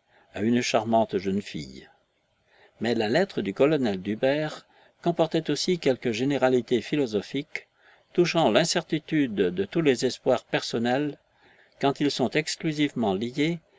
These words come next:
à la prestigieuse fortune d'un homme incomparablement grand à coup sûr,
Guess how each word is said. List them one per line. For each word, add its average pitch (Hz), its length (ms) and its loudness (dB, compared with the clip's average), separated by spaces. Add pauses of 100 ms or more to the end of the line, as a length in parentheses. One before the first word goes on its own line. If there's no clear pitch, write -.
(180)
à 87 60 -8
la 92 100 -4
prestigieuse 147 680 0
fortune 151 480 -2
d'un 104 240 2
homme 135 400 4 (100)
incomparablement 113 880 0
grand 123 420 -2
à - 60 -6
coup - 180 -18
sûr, 139 560 -4